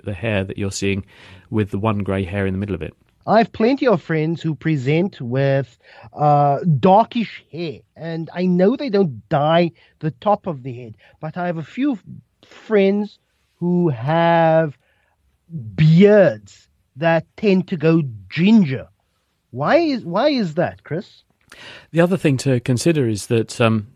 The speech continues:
Speaker 1: the same mechanisms that will make fabrics bleach in the sun,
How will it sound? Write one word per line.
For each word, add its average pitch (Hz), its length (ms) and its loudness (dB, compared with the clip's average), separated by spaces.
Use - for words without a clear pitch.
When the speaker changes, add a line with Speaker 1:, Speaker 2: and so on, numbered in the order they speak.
Speaker 1:
the 120 300 0
same 143 400 -2
mechanisms 120 600 -4
that 110 220 -2
will 113 140 -4
make 113 260 -4
fabrics - 580 -6
bleach - 360 -6
in 110 80 -4
the 104 80 -4
sun, 101 400 -4